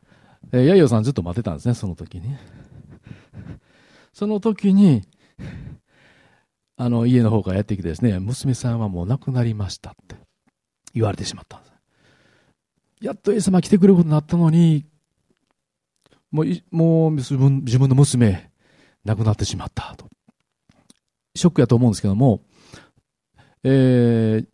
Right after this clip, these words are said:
実際は目の前で癒された人を今見たんですね、ヤイロさんも。ですので、一瞬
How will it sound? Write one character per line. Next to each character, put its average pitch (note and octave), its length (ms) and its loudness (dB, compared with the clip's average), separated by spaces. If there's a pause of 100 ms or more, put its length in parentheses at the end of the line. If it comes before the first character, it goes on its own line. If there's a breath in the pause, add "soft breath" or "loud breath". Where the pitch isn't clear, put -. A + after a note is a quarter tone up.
(100)
実 D#3+ 100 -2
際 F3 220 2
は F3 260 -2 (240)
目 D#3+ 140 2
の C4 120 4
前 C#3 240 2
で F#2+ 100 -4
癒 G#3 180 2
さ G#3 140 -2
れ E3 140 0
た D2+ 300 -6
人 - 260 -8
を E2+ 80 -2
今 D#2+ 200 -8
見 B2+ 120 -4
た F#2+ 200 -8
ん D2+ 60 -18
で - 60 -18
す - 100 -14
ね、 D#3+ 100 0
ヤ G#2 100 2
イ F#2+ 60 0
ロ D#2 120 -6
さ - 120 -16
ん A2 40 -18
も。 - 140 -20 (1200 soft breath)
で A#2+ 100 -2
す B2+ 100 -2
の A2 100 4
で、 G#2+ 240 -2 (1120)
一 C4 80 4
瞬 F#3+ 440 2